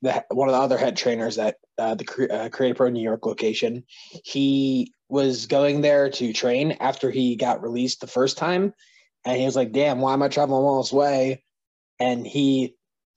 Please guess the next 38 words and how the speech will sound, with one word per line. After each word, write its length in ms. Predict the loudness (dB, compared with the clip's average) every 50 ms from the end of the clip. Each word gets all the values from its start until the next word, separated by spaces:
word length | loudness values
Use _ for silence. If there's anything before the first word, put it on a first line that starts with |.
| _ _ _ _ -4
admittedly, 800 | -2 0 2 4 4 4 4 4 4 2 2 2 0 -2 -4 _ _ _ _ _ _ _ -12 _ -2
uh, 260 | 0 0 2 0 -2
he 260 | -4 -4 -2 0 2
will 240 | 4 4 4 4 2
admit 320 | 2 2 2 2 2 2
he 140 | 0 0 0
selfishly 540 | 0 0 0 0 0 0 0 0 2 2 2
just 300 | 2 0 -2 -4 -8 -14 -18 -18 _ _ _ _ _ _ _ -12
made 300 | -4 0 0 2 2 2
a 40 |
wrestling 380 | 2 2 0 0 0 -2 -2 -2
school 240 | 0 2 2 2 2
so 160 | 2 0 2
he'd 220 | 2 2 2 2
have 220 | 2 2 2 2 0
a 60 | -2
place 340 | -2 0 0 0 0 0 -2
to 80 | -2
work 360 | 0 2 2 2 2 0 0 -4
and 100 | -4 0
wrestle 380 | 0 0 0 0 0 0 -2
and 100 | -2 -4
train. 440 | -4 -4 -2 -2 0 0 0 0 -2 -4 _ -20 -20 -20 -20 -20 _ -4 -4
But 100 | -2 0
then 140 | 2 2
that 160 | 2 2 2 0
turned 160 | 0 2 2
into 240 | 2 2 0 0 2
the 500 | 2 2 2 2 0 0 0 -2 -2 -4 _ _ _ -2
Create 160 | 0 0 2
A 40 | 2
Pro 120 | 2 2
Wrestling 300 | 2 2 0 0 -4 -4
Academy, 440 | -4 -4 -4 -2 -2 -4 -6 -8 -4
which 320 | -2 -2 -2 -2 -4 -2 0
to 80 | 0 0
this 180 | 0 0 0
day, 340 | 0 2 2 2 2 0